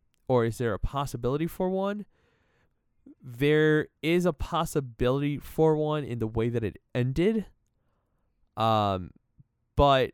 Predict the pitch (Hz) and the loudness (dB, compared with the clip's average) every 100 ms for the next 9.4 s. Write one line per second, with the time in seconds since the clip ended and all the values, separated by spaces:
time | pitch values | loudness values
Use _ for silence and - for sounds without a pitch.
0 | _ 135 131 131 139 143 135 131 131 127 | _ -4 -4 0 0 0 -2 0 4 4
1 | 123 120 - _ _ _ _ _ _ 123 | 4 2 -4 _ _ _ _ _ _ -4
2 | 120 117 113 110 - - - - - _ | 0 2 0 -2 -10 -16 -16 -16 -20 _
3 | - 117 - 120 110 - - 104 104 101 | -6 -6 -4 -2 -2 -4 -6 -4 -4 -6
4 | 110 104 101 92 92 82 55 - - 117 | -6 -6 -4 -4 -2 -4 -8 -10 -12 -18
5 | - _ _ _ _ _ _ _ - 104 | -20 _ _ _ _ _ _ _ -4 -2
6 | 104 - _ 123 120 117 127 107 - 110 | -2 -4 _ -4 -2 -2 -2 -4 -4 -4
7 | 110 107 92 - - 120 113 - - - | -4 -4 -6 -12 -14 -10 -8 -8 -10 -4
8 | 127 - 95 104 120 117 110 107 - 165 | -4 -4 -8 -8 -6 -6 -6 -10 -4 -2
9 | 160 101 120 | -2 -4 -8